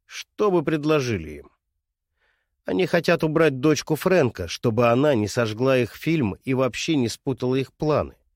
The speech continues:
Но между Фрэнком и Дафной существует психическая связь. Ментально они сиамские близнецы, и ее невозможно изолировать или стереть, пока Фрэнк жив. Конечно, они были бы не прочь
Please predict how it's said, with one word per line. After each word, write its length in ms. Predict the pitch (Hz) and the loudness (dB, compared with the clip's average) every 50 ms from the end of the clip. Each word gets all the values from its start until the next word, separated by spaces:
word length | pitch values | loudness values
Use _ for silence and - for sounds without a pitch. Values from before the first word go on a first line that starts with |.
| _ _ _ _ _ _ _ | _ _ _ _ _ _ _
Но 120 | - 92 110 | -4 -2 2
между 340 | 139 156 147 123 123 151 | 2 2 2 2 0 -2
Фрэнком 520 | 139 - - 151 160 156 143 - 151 143 147 | -2 0 2 2 2 2 2 0 0 2 2
и 40 | 147 | 0
Дафной 460 | 135 139 180 175 147 - - 90 85 | 2 2 0 0 0 -2 -4 -4 -4
существует 680 | - - 123 - - 139 - - - 165 170 160 - | -4 -6 -8 -4 -4 -6 -6 -4 -2 -2 -2 -2 -2
психическая 840 | - - - 160 147 - - 147 - 156 131 - - - 147 143 147 | -6 -8 -8 -6 -6 -6 -8 -6 -4 -4 -4 -4 -4 -2 -2 0 0
связь. 520 | 135 - - - 131 101 76 69 - - _ _ _ _ _ _ - | -2 -4 -6 -4 -4 -4 -4 -6 -12 -20 _ _ _ _ _ _ -2
Ментально 680 | 117 139 143 135 - - 165 156 151 135 113 107 110 | 0 0 0 0 0 0 2 2 2 2 2 2 0
они 220 | 101 113 120 127 120 | 0 0 -2 -2 -2
сиамские 640 | - - 139 131 135 135 135 123 - - - 123 117 | -2 -2 0 0 2 0 0 -4 -6 -6 -6 -6 -4
близнецы, 800 | 113 117 120 117 104 104 123 127 117 - - - 170 151 104 - _ _ _ _ _ | -4 -4 -4 -4 -4 -2 -4 -4 -4 -4 -6 -6 -4 -4 -6 -6 _ _ _ _ _
и 100 | - 131 | -4 -2
ее 340 | 139 135 131 131 139 156 151 | 0 0 0 0 2 2 2
невозможно 920 | 139 143 147 143 151 147 135 101 98 107 135 160 160 135 120 123 127 123 | 2 2 2 2 2 0 0 -2 -2 -2 0 0 0 0 0 0 0 0
изолировать 680 | 113 95 110 113 113 123 151 160 131 113 107 110 98 - | 0 0 -2 -2 0 0 0 0 2 2 0 -2 -2 -4
или 160 | 120 117 117 | -6 -4 -6
стереть, 600 | 110 - - - 123 120 120 139 151 156 - - - _ | -6 -8 -8 -6 -4 -2 -2 0 -2 -2 -4 -8 -12 _
пока 360 | - 131 110 - - 120 123 123 | -4 -4 -4 -2 0 0 0 -2
Фрэнк 480 | - - 139 127 120 110 107 113 107 | -2 -4 -2 0 0 0 0 -2 -4
жив. 420 | 113 113 131 147 117 78 _ _ _ _ _ _ _ _ _ _ _ _ _ _ _ | -6 -8 -6 -6 -6 -8 _ _ _ _ _ _ _ _ _ _ _ _ _ _ _
Конечно, 520 | - 110 110 123 143 160 147 - - 135 | -4 -2 0 0 2 0 0 0 0 0
они 200 | 120 120 123 127 | 2 2 2 0
были 360 | 120 107 107 139 147 147 143 139 | 0 0 0 0 2 2 2 2
бы 320 | 123 120 139 139 139 - _ _ - | 2 2 2 2 0 -2 _ _ -4
не 200 | 143 143 143 135 | -2 0 0 0
прочь 520 | - - 147 151 160 160 131 - - - | 0 -2 0 0 0 0 -2 -4 -8 -10